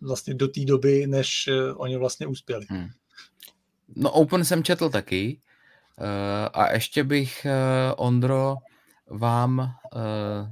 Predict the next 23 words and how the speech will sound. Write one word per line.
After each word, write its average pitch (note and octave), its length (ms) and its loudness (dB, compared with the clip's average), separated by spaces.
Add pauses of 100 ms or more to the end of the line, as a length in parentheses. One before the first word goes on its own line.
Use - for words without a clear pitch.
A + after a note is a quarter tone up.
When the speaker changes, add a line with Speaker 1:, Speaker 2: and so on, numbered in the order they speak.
Speaker 2:
jestli A2 260 0
to B2+ 100 4
tak B2+ 140 4
můžu C3 240 4
říct, B2+ 400 0
eh, A#2 200 -2 (520)
na G#2+ 160 4
závěr B2 460 8
toho C3 220 4
našeho B2+ 320 0
povídání, A#2 800 2 (500)
eh, G#2 400 -2
doporučil C3+ 720 2
knihu, C3 460 2 (400)
kterou, A#2 580 2
eh, A2 360 2
asi B2+ 200 -2
četl C3 240 0
málo A2 300 6
kdo, A#2+ 200 4
a A2+ 80 4
to B2+ 100 2
je B2 100 4